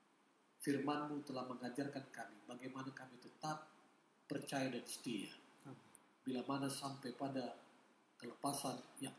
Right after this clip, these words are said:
Speaker 1: Tuhan sudah janjikan itu. Memberkati Tuhan, umat-umat Tuhan di Gereja Menteng, agar kami menjadi umat yang bisa mengatasi kesulitan, pewaris kerajaan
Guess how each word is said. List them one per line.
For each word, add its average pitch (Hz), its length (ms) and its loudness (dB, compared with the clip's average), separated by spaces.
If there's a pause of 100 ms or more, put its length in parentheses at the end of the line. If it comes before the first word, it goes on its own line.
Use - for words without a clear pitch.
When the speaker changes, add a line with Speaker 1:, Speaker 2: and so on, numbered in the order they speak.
Speaker 1:
Tuhan 127 300 4
sudah - 320 -10
janjikan - 420 -10
itu. - 240 -16 (880)
Memberkati 156 580 2
Tuhan, 156 340 2 (360)
umat-umat 151 480 0
Tuhan 185 300 0
di 143 160 2
Gereja 135 320 4
Menteng, - 420 -2 (640)
agar - 280 -6
kami 147 240 4
menjadi 139 260 6 (120)
umat 214 280 4 (320)
yang 131 160 2 (140)
bisa 156 520 6
mengatasi 131 560 -2
kesulitan, 120 540 -2 (880)
pewaris 143 360 6
kerajaan - 260 0